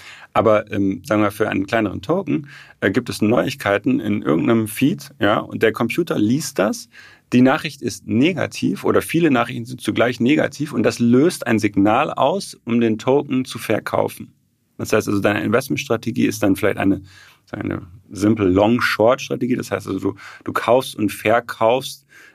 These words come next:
äh, sozusagen in einem bestimmten, ja, Verhältnis zueinander.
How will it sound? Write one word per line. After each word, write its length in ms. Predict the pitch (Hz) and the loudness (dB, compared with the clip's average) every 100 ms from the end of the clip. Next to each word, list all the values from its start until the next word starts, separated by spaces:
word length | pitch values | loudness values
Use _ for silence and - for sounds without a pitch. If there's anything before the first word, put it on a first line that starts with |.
| _ | _
äh, 260 | 98 101 98 | 0 0 0
sozusagen 440 | 107 101 104 104 | -4 -2 0 0
in 100 | 104 | -2
einem 240 | 95 98 95 | -2 0 0
bestimmten, 720 | 92 113 110 - 98 95 92 - - _ - | 0 0 0 0 -2 -2 -6 -18 -20 _ -6
ja, 100 | 95 | -4
Verhältnis 460 | - 90 131 151 - | -2 -2 0 -2 0
zueinander. 560 | 135 127 127 127 120 | 2 4 4 2 2